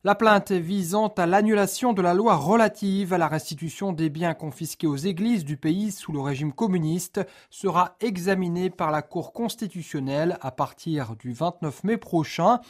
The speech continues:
La date de l'ouverture de la procédure a été communiquée ce mercredi sur le site internet de la Cour. Son plénum se réunira alors pour la première fois en présence des représentants des trois partis politiques de l'opposition,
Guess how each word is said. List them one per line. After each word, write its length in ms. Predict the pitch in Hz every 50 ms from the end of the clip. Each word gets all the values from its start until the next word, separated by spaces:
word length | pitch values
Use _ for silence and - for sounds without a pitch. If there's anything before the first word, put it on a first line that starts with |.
| - - - - _ _ -
La 120 | 156 160
date 300 | 160 185 170 143 - -
de 160 | 127 123 123 127
l'ouverture 560 | 127 131 131 143 147 135 - - - 170 151
de 100 | 127 135
la 120 | 127 123 120
procédure 840 | _ - - 233 247 233 - - 214 165 165 170 156 143 131 -
a 100 | - 135
été 220 | 135 120 123 - 131
communiquée 560 | - - 135 131 131 131 131 120 _ - 139
ce 220 | 120 - - 117
mercredi 680 | 107 113 135 135 - - - 139 123 127 160 196 214 - - - - _
sur 240 | _ - - - 131
le 60 | 123
site 240 | 117 - - - -
internet 400 | 139 127 - 135 123 131 139 131
de 100 | 117 127
la 100 | 117 117
Cour. 440 | 110 - - 131 139 175 196 - _ - - - - -
Son 160 | - - 185
plénum 480 | 170 - 214 208 196 185 165 151 143 131
se 220 | 123 - - 135
réunira 640 | 120 113 110 - 135 139 143 147 147 135 135 156 151
alors 400 | 143 - - 139 147 151 - -
pour 120 | _ - 143
la 120 | 127 -
première 440 | - - - 202 208 196 185 160 -
fois 300 | - - - 190 208 202 - - - _ _ -
en 80 | 160
présence 520 | 156 - 202 185 185 180 160 131 - - _
des 100 | 139 135
représentants 760 | 123 127 127 - 139 139 120 135 139 139 _ - 151 143 131
des 160 | 113 110 110
trois 340 | 104 _ - - - 143 139
partis 340 | - 139 - - - - 151
politiques 500 | _ - 139 131 120 - - 202 185 160
de 100 | 143 135
l'opposition, 640 | 127 123 123 131 120 113 113 107 - - 180 202